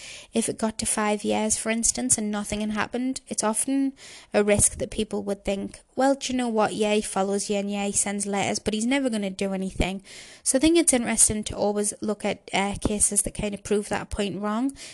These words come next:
Like, actually, he stalked them for six years, and it was in, during that sixth year that he did decide to escalate. It's, it's like I say, a constant threat of not knowing what's coming,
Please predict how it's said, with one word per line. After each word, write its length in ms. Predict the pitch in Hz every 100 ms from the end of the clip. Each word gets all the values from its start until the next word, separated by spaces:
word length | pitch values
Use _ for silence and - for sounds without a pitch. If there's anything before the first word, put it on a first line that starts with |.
| - - 220
Like, 320 | 208 208 - -
actually, 640 | 220 - - 220 214 202 -
he 180 | 214
stalked 380 | 208 - 214 -
them 120 | 214
for 140 | 208 220
six 340 | - 202 -
years, 320 | 208 202 208
and 160 | 196 214
it 80 | -
was 380 | 196 202 - - _ _ -
in, 240 | 208 202 -
during 360 | 214 226 208 208
that 180 | 208 -
sixth 400 | - 202 - -
year 140 | 208
that 160 | 202 202
he 160 | 214
did 240 | 196 196 202
decide 400 | 214 - 220 233
to 80 | -
escalate. 640 | 226 - - 233 240 233 - - - - _
It's, 220 | - -
it's 240 | 196 - -
like 200 | 214 208
I 40 |
say, 360 | 202 - 208 226
a 100 | -
constant 500 | - 214 - 226 -
threat 420 | - 196 196 -
of 180 | - 196
not 280 | 208 208 -
knowing 400 | 202 190 190 196
what's 220 | 190 -
coming, 420 | - 208 190 214